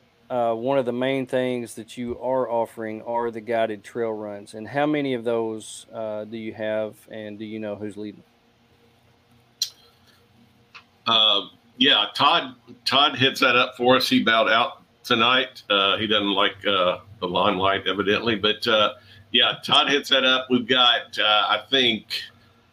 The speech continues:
Speaker 2: um, four groups each morning and, uh,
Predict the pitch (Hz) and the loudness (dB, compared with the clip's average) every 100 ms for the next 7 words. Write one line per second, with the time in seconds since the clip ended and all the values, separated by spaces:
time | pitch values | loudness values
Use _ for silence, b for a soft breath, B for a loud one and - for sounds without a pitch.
0 | _ _ - 101 101 101 98 98 98 92 | _ _ -4 0 2 2 2 2 0 -4
1 | 92 90 90 87 87 - _ _ - _ | -8 -8 -10 -10 -12 -16 _ _ -20 _
2 | - 135 143 139 113 139 135 131 - - | 2 4 6 6 4 4 4 2 2 2
3 | - 120 123 110 117 139 151 156 156 - | 0 0 0 4 6 6 6 2 0 -12
4 | _ _ _ - 107 107 107 104 101 95 | _ _ _ -2 0 2 2 0 -2 -4
5 | - 98 95 95 95 92 | 0 2 2 2 2 0